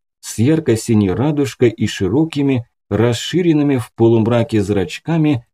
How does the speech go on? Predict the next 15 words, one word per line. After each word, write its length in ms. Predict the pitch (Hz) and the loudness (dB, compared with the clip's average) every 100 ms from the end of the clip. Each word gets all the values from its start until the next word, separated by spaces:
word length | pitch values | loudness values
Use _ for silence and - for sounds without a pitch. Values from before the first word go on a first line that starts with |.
| _ | _
с 260 | - - - | -16 -6 2
ужасом 560 | 151 135 123 - 123 | 2 4 0 0 -2
смотрели 720 | 117 - 117 120 120 127 101 95 | 0 0 -2 -2 0 2 2 2
на 120 | 95 | 2
него. 520 | 101 107 87 67 - _ _ _ _ _ _ - | 2 0 0 -4 -8 _ _ _ _ _ _ -4
Она 280 | 98 104 104 | 2 2 2
дрожала 500 | 85 104 90 107 95 | 0 -2 0 0 0
всем 340 | - - 101 | -4 0 0
своим 320 | 85 101 90 82 | 0 -2 -2 -2
тельцем 540 | - 135 117 - 110 - _ _ | -2 -2 -2 0 -2 -2 _ _
и 140 | 110 120 | 0 0
сдавленно 540 | 113 127 180 160 147 | 0 -2 0 2 2
не 180 | 127 123 | 4 2
то 260 | - 123 104 | 2 2 2
всхлипывала, 960 | - - 147 185 160 151 147 143 | -2 -4 -2 0 0 0 0 -2